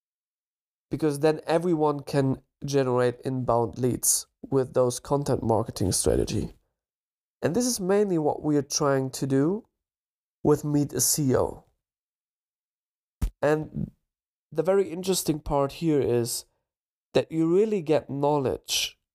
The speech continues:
from the podcast, because you will meet, or you will meet a C E O around a specific topic that could be related to your business.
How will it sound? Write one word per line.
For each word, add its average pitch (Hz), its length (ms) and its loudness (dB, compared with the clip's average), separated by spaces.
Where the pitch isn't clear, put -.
from 135 480 0
the 131 100 0
podcast, 120 760 -2
because 143 420 2
you 190 400 0
will 135 380 2
meet, 160 540 0
or 131 200 0
you 156 220 0
will 131 380 2
meet 160 320 0
a 131 80 -2
C 139 280 -2
E - 40 2
O 151 380 2
around 160 320 2
a 165 60 -6
specific - 680 0
topic 135 640 -2
that 135 180 4
could 165 200 -6
be 143 140 0
related 135 520 0
to - 140 -4
your 127 180 2
business. 135 640 -2